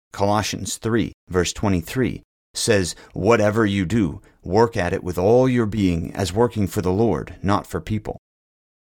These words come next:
And laziness is a sin because it aligns our efforts with all that is opposed to God. It promotes chaos, ugliness, boredom, meaninglessness, disintegration, and ultimately death.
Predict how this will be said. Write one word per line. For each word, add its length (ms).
And 140
laziness 640
is 160
a 60
sin 540
because 300
it 80
aligns 500
our 120
efforts 460
with 160
all 360
that 140
is 140
opposed 480
to 80
God. 480
It 200
promotes 460
chaos, 640
ugliness, 580
boredom, 640
meaninglessness, 880
disintegration, 1040
and 140
ultimately 720
death. 340